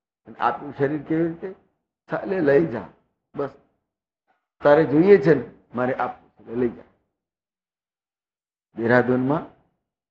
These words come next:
એક રામરાય દરબાર, સરસ મજાનો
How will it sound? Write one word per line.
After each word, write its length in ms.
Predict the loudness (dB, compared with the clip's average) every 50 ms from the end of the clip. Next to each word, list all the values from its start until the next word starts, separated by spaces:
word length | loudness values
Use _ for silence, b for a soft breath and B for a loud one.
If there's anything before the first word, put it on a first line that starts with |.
| _ _ _ _ _ _ _ _ -20
એક 100 | -18 -10
રામરાય 420 | -8 -8 -6 -4 -4 -4 -4 -4
દરબાર, 540 | -4 -8 -12 -10 -10 -8 -8 -8 -10 -12 _ _ _ _ _ _ _ _ _ _ _ _ _ _ _ _ _ _ _ _ _ _ -20 -20 _ -6
સરસ 160 | -6 -6 -6 -8 -12 -12
મજાનો 360 | -8 -6 -6 -6 -8 -10